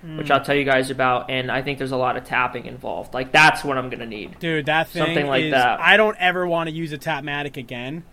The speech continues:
Speaker 1: Yeah, it doesn't make
Speaker 2: After
Speaker 1: sense.
Speaker 2: using the
Speaker 1: That's so
Speaker 2: tapping
Speaker 1: much
Speaker 2: arm.
Speaker 1: better.
Speaker 2: And, like, the other day, it's like, I had a tap,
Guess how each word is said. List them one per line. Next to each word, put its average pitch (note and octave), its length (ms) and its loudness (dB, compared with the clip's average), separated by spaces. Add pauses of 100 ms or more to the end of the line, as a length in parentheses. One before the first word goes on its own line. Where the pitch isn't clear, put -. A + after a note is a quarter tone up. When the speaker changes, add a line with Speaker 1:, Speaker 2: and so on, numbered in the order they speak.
(160)
Speaker 1:
Yeah, A#3+ 160 8
it A#3+ 80 8
doesn't B3+ 200 6
make B3 120 10
Speaker 2:
After - 100 0
Speaker 1:
sense. A3 240 4
Speaker 2:
using E3 320 -2
the D3+ 80 -4
Speaker 1:
That's D#3+ 400 2
so A#3 60 4
Speaker 2:
tapping A3 80 2
Speaker 1:
much A3 140 2
Speaker 2:
arm. - 60 -14
Speaker 1:
better. F3+ 340 0 (260)
Speaker 2:
And, F#3 180 0
like, E3+ 360 0
the F3+ 200 -2
other F3+ 240 0
day, D#3+ 380 0
it's C3+ 120 -12
like, C#3+ 280 -6 (100)
I D#3 160 -4
had D#3 240 0
a C#3 60 -8
tap, D3+ 380 -2